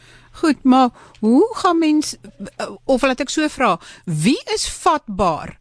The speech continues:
vir hierdie virus? Dit is nou 'n nuwe virus, so daar's nie 'n ingeboude weerstandigheid teen hierdie virus dat mense al voorheen of geslagte voorheen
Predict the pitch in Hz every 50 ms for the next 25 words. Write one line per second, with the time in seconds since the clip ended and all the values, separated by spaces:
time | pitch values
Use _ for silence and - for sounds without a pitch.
0 | _ _ _ _ - - - - 294 269 247 233 - _ _ - 202 220 214 247
1 | 226 190 214 208 190 202 180 165 - - 226 202 240 233 220 - 285 269 359 320
2 | 285 262 214 190 202 254 392 494 427 247 180 202 196 185 202 220 - - - -
3 | - - - - 370 349 247 240 220 208 240 277 - 494 494 415 - - - 285
4 | 339 370 - - 381 262 240 208 202 208 226 254 247 247 - - - - _ -
5 | - 226 247 240 - - - - 370 370 359 349 311 294 - - 214 151 151 -
6 | - - - - _ - - - - _ - - 285 294 269 247 214 196 226 285
7 | 254 196 - 220 214 214 233 226 226 - - - 226 214 - 233 220 202 220 -
8 | 277 226 233 226 - - - - 311 320 302 302 294 269 269 262 247 214 - -
9 | - - 220 - - - - 349 320 294 - - - - 277 - - - 262 240
10 | 226 226 214 208 208 202